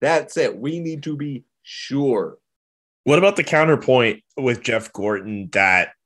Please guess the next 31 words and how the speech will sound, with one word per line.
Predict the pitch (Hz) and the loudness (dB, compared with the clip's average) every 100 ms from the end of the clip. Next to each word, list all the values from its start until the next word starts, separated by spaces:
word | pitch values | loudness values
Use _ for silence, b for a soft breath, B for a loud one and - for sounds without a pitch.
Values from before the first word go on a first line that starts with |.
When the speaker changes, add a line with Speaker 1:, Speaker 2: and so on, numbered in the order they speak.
| - | -2
Speaker 2:
okay, | 127 127 113 101 | -2 2 0 2
maybe | 104 110 120 117 | 0 -2 -2 -2
his | 107 | -6
picks | - 117 - | -4 -6 -6
didn't | 107 104 - | -10 -8 -4
work | 101 101 | -4 0
out | 101 95 | 0 0
in | 98 | -2
the | 92 | -6
Rangers, | 87 110 117 98 92 87 85 _ _ _ - | -4 -2 -2 -4 -4 -6 -8 _ _ _ -6
but | 80 104 98 92 90 | 2 6 6 4 0
the | |
Boston | 80 113 127 - 113 | 2 4 4 2 -2
Bruins | 98 120 131 110 101 | 0 2 2 0 -2
are | |
still | 95 120 107 | -4 -2 -2
reaping | 95 104 117 104 | -2 -4 -4 -4
the | 95 | 0
Speaker 1:
Yep. | 156 110 | -2 -2
Speaker 2:
benefits | 104 101 101 98 107 | -4 -2 -4 -4 -4
of, | 95 - | -6 -4
of | 107 | -2
his | 107 127 - | 0 0 0
work | 101 71 | -8 -8
because | 101 - 104 | -10 -6 -4
he, | 113 | -2
like, | 110 95 | -4 -4
ran | 90 95 101 | -4 -2 -2
the | 107 | -4
draft | 90 98 101 98 - | -4 0 0 0 0
that, | 98 90 | -2 -2